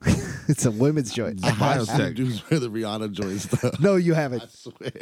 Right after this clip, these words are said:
Speaker 1: You're lying.
Speaker 3: We've had dudes buy 'em.
Speaker 1: For
Speaker 2: Yeah.
Speaker 1: real?
Speaker 3: Like,
Speaker 2: Yeah.
Speaker 3: like, yo, y'all, y'all got these in, like, a twelve?
Speaker 2: Yeah.
Speaker 3: Like,
Speaker 2: I've seen it.
Speaker 1: The platform Pumas?
Speaker 3: Yeah.
Speaker 2: No, well, I've seen them wear, like, the pull-on high top joints too.
Speaker 1: Oh no.
Speaker 2: Yeah.
Speaker 1: All right. I mean, hey, respect.
Speaker 3: Wait, all they showed was the, uh,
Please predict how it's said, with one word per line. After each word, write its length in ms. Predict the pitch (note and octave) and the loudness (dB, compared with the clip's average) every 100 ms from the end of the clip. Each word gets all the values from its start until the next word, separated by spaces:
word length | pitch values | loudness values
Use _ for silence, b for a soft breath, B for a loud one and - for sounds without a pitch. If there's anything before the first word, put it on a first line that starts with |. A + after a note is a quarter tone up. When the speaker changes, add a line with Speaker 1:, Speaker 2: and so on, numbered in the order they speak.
| - - | -6 2
Speaker 1:
You're 200 | B2+ B2+ | 4 4
lying. 580 | B2+ B2+ B2+ A#2+ G2+ G2 | 2 0 0 0 0 2
Speaker 3:
We've 100 | C#3 | 2
had 160 | A#2+ | 2
dudes 220 | F#2 F2 | 0 0
buy 220 | E2+ E2 F#2 | 0 -2 -2
'em. 80 | - _ | -4 _
Speaker 1:
For 140 | - G#3 | 2 4
Speaker 2:
Yeah. 100 | B3+ | 4
Speaker 1:
real? 280 | C4 A3+ - | 4 0 -4
Speaker 3:
Like, 160 | G#3 G3 | -4 -4
Speaker 2:
Yeah. 120 | B2+ D2+ b b - | -4 -8 b b -6
Speaker 3:
like, 80 | G2 | 0
yo, 160 | G#2+ | 2
y'all, 180 | G2+ F#2 | 2 2
y'all 160 | F2+ F2+ | 0 0
got 160 | F#2+ | -2
these 180 | F2+ F2+ | 0 -2
in, 120 | F2+ | -2
like, 100 | E2+ | -2
a 60 | D#2+ | -2
twelve? 560 | - - F#2+ G#2 A2 A#2 | 0 2 2 2 0 0
Speaker 2:
Yeah. 160 | A#2+ | 2
Speaker 3:
Like, 260 | F#2+ F#2 F2 _ _ | 2 -2 -4 _ _
Speaker 2:
I've 200 | - B2 | -4 -4
seen 260 | - D#3+ E3+ | 0 0 0
it. 80 | F#2 | 0
Speaker 1:
The 80 | D#3+ | 2
platform 640 | - F#3 - G3+ F#3 F3+ - | 2 2 2 2 2 0 2
Pumas? 440 | A#3 B3 B3 - | 4 4 0 -2
Speaker 3:
Yeah. 100 | B2+ | -2
Speaker 2:
No, 80 | B2+ F#2 - - - | -2 -4 -14 -8 0
well, 120 | B2 | 2
I've 100 | D#3+ | 2
seen 200 | - D#3+ | 0 -2
them 100 | C3 | -2
wear, 100 | B2 | -2
like, 120 | A#2 | -4
the 60 | A#2 | -6
pull-on 440 | - D3 B2+ G#2+ | -4 -2 -2 -4
high 180 | B2+ C3 | -4 -6
top 280 | - A#2+ F2+ | -4 -6 -4
joints 340 | A2 G#2+ - | -6 -6 -4
too. 180 | - B2+ | 2 4
Speaker 1:
Oh 320 | C#3+ B2+ G2 | 4 2 0
no. 460 | F2+ B2+ C#3+ E2+ - - - - | 0 0 2 0 -4 -10 -20 -6
Speaker 2:
Yeah. 260 | C3+ A#2 F2 | -4 -2 0
Speaker 1:
All 160 | E3 | 2
right. 200 | D#3+ D#3 - | 2 -2 -4
I 100 | - | -2
mean, 220 | C#3+ C#3+ C#3 | 0 2 2
hey, 340 | E3+ A#2 - _ - | 2 2 -4 _ -4
respect. 400 | A2+ - G#2 - _ _ | -2 2 0 -2 _ _
Speaker 3:
Wait, 160 | E3+ D3+ | -4 -2
all 180 | A#2 F3 | 0 2
they 160 | F#3+ | 2
showed 300 | E3+ F3 E3+ | 2 2 4
was 260 | D3 C3+ A2+ | 4 2 2
the, 240 | A#2 A2+ | 2 2
uh, 360 | G2+ F#2 F2 D#2 | 2 0 -2 -4